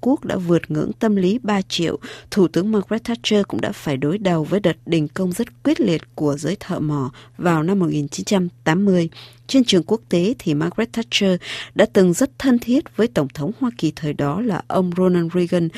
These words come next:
và Thủ tướng Anh cũng đã tạo một uy tín rất lớn đối với lãnh đạo Liên Xô là Mikhail Gorbachev. Giới bình luận cho rằng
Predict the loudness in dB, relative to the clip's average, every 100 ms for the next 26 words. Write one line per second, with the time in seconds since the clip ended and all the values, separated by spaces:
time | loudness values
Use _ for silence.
0 | -12 -10 -2 -2 0 -4 -4 -6 0 2
1 | 2 0 -2 -2 -2 -4 -4 -6 -2 -2
2 | 0 -2 0 -2 2 4 4 2 0 0
3 | 2 0 -2 0 0 0 0 2 2 0
4 | 0 0 -2 -8 -8 0 2 0 -2 2
5 | 2 2 -2 -2 -4 -16 -2 0 0 0
6 | 0 0 -2 -10 -20 -20 -18 -4 4 4
7 | 4 0 -2 -2 -4 -2 -2 -2 -2 -4